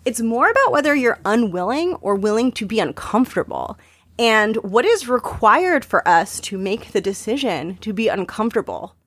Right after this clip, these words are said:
What's required is courage. Courage is the thing that gives us the fuel we need to do something that we know will be uncomfortable.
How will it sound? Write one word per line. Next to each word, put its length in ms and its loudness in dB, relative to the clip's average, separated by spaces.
What's 260 -4
required 760 2
is 140 -8
courage. 760 -4
Courage 480 2
is 220 0
the 100 0
thing 640 -2
that 180 -4
gives 240 0
us 160 -6
the 120 -4
fuel 600 -2
we 140 -2
need 320 -2
to 140 -8
do 300 4
something 560 -4
that 240 -2
we 180 0
know 560 4
will 160 0
be 140 -2
uncomfortable. 880 -4